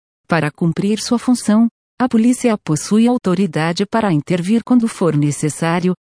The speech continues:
restaurar a ordem pública e o simbolismo da justiça ou investigar e esclarecer crimes. Sabemos que atualmente há uma crescente necessidade do uso dessa força pelo Estado devido aos altos índices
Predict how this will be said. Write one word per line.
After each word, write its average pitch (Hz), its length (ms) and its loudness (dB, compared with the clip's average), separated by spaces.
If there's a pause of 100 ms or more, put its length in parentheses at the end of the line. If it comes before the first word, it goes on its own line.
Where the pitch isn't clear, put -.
(120)
restaurar 175 600 0
a 202 80 2
ordem 175 440 0
pública 226 540 -2
e 156 80 0
o 151 60 0
simbolismo 226 760 2
da 147 160 -2
justiça 156 720 -4
ou 254 120 0
investigar 151 800 -2
e 190 120 2
esclarecer 220 800 -2
crimes. 147 580 -2 (640)
Sabemos 170 680 -2
que - 140 -2
atualmente 208 760 0
há 202 140 2
uma 247 180 2
crescente 156 640 -2
necessidade 151 840 -2
do 147 160 -2
uso 202 240 0
dessa 156 360 -2
força 160 440 -4
pelo 196 240 0
Estado 165 480 -2
devido 160 480 -2
aos 156 220 -2
altos 170 460 0
índices 156 500 0